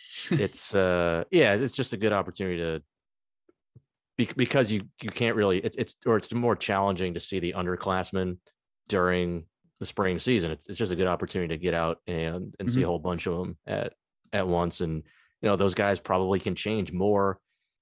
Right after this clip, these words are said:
Speaker 2: than the, you know, that more than the twenty twenty-twos, right? Just 'cause they're, they're younger, they may have grown more,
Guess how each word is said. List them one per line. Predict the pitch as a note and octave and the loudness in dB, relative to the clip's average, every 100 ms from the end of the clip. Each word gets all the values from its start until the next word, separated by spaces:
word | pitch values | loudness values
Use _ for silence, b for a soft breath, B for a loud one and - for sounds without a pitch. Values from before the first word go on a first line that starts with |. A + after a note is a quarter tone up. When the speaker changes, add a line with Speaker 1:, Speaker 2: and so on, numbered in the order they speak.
| _ - | _ -4
Speaker 2:
than | G2 G2+ G2+ G2+ G2+ G2+ G2 _ _ _ - | 0 2 0 -2 -2 -4 -10 _ _ _ -4
the, | G2+ G#2 G#2 G#2 - _ _ _ _ _ _ G#2+ | -2 0 0 -2 -4 _ _ _ _ _ _ -4
you | |
know, | G2 | -2
that | F#2 A2 | 0 0
more | A2+ | -2
than | B2+ | -2
the | A#2+ | -4
twenty | - A#2+ | -2 -2
twenty-twos, | A#2+ B2 B2 D#3+ A#2 E2 | -2 -4 -4 -2 -2 -2
right? | F#2+ G#2 | -2 -2
Just | G2 | -4
'cause | - F2 | -6 -2
they're, | F#2+ F#2 F2+ F2 _ _ _ _ - | 0 2 2 -2 _ _ _ _ -6
they're | F#2+ | -2
younger, | F2+ G#2+ F#2+ E2+ | 2 0 0 -2
they | E2 | -2
may | E2+ | 0
have | E2+ E2 _ _ _ | -2 -2 _ _ _
grown | F2 F#2+ G2 F#2+ | -2 0 0 -2
more, | F#2 F#2+ F#2 F#2 | -2 0 -2 -4